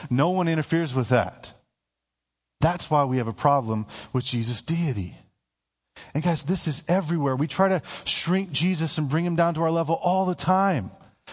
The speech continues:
I mean, I don't know if you've seen this stuff, but I've seen Jesus bobblehead dolls. You guys seen these things? There's a, the Jesus, Buddy Jesus statue. It's like Jesus winking and pointing at,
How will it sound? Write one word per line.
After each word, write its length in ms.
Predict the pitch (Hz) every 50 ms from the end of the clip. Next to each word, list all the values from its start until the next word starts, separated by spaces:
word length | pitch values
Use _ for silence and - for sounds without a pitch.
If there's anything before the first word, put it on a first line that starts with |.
| - -
I 60 | 156
mean, 180 | 180 180 175 170
I 60 | 165
don't 100 | 208 226
know 60 | 202
if 100 | 185 - 170
you've 80 | 151
seen 240 | - - - 196 196
this 120 | 185 160 -
stuff, 220 | - 165 156 -
but 120 | - 151
I've 160 | 151 185 190 -
seen 320 | - 185 175 139 107 95 - - - - - - -
Jesus 460 | 123 117 143 180 185 175 180 190 -
bobblehead 540 | 131 113 135 131 - 143 175 151 175 180 170
dolls. 480 | 156 175 170 185 196 208 202 - - -
You 800 | - _ _ _ _ _ _ _ _ _ _ _ _ - -
guys 60 | 196 -
seen 220 | - - 175 196
these 160 | 226 214 -
things? 260 | - 233 240 233 - - - - - - -
There's 200 | 151 190 - 214
a, 200 | 196 160 139 -
the 160 | - 139 135 131
Jesus, 400 | 113 113 151 180 175 196 160 139
Buddy 260 | 135 143 160 202 202
Jesus 340 | 143 135 170 185 175 165 -
statue. 460 | - - 143 120 113 - - 107 95
It's 120 | 92 -
like 120 | 143 127 -
Jesus 280 | - 160 160 156 120
winking 420 | 127 139 156 170 - 170 175 180 160
and 200 | 113 107 98 95 - - - - - - - - - - _ -
pointing 280 | - - - 165 151
at, 140 | 147 139 120